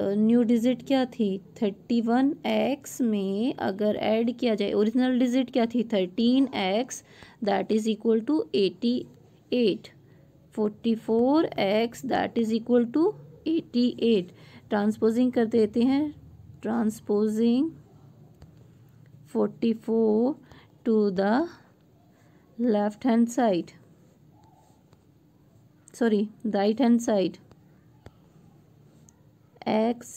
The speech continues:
equal to eighty eight divide by forty four, टू हमारा आ गया,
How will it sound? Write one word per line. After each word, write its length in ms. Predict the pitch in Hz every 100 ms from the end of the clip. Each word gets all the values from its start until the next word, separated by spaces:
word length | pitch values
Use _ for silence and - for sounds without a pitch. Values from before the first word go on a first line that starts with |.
| -
equal 440 | 226 - 226 226 220
to 120 | 269 294 - -
eighty 460 | - 196 - 214 208 208 220
eight 260 | 254 269
divide 400 | 240 320 190 190 196
by 80 | 220 262 -
forty 360 | 180 180 220 220
four, 160 | 240 233 208 - - - - - - - - - - - - - -
टू 140 | 254 262
हमारा 440 | 247 196 - 85
आ 120 | -
गया, 280 | 175 - 185